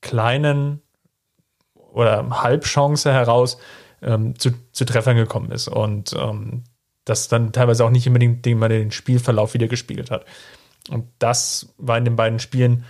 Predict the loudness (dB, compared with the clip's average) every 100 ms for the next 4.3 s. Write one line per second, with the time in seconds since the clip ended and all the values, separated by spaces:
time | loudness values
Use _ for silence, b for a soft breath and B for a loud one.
0 | B B B -2 2 4 2 0 -6 -6
1 | -6 -2 0 2 2 2 2 2 2 -2
2 | B B B B B 0 2 4 2 0
3 | -6 -10 -16 -8 -2 0 2 2 2 0
4 | 0 0